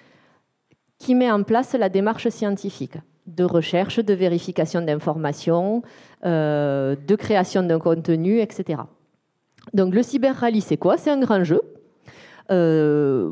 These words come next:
pour lequel, euh, plusieurs groupes d'enfants de toute la France, euh, et même à l'international peuvent participer.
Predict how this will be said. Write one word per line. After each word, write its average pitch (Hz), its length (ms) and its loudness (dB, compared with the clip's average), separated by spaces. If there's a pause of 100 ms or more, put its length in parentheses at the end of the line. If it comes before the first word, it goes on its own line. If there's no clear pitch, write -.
(120)
pour 190 200 0
lequel, 202 340 2
euh, 160 180 4
plusieurs 220 380 2
groupes 214 240 2
d'enfants 190 420 2
de 165 360 4
toute 226 160 -4
la 202 120 2
France, 196 440 0
euh, 151 380 2
et 165 120 0
même 175 220 0
à 160 40 0
l'international 175 680 -2
peuvent 175 120 -2
participer. 175 680 -4